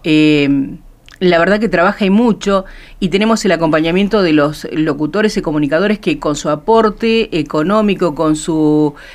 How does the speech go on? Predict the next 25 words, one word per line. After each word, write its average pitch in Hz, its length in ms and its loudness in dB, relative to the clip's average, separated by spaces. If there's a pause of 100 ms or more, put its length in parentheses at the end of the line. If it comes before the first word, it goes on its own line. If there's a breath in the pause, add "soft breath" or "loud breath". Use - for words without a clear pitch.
(160 loud breath)
eh, 147 380 2 (640)
podríamos 175 460 2
decir, 185 440 0
pedido 190 400 2
de 180 80 2
un 190 100 0
regalo, 180 480 0
un 165 100 -2
obsequio, 175 640 0 (360 loud breath)
todos 294 420 0
han 226 140 0
colaborado 185 640 2
de 170 60 -2
una 170 140 -2
manera, 180 560 0 (540 soft breath)
eh, 135 120 -2
realmente 185 920 0
hermosa 226 680 0
para 156 180 0
que 160 80 -6
esto 180 140 -6
se 190 140 -4
pueda 170 160 0
hacer 180 180 -4
realidad, 160 500 0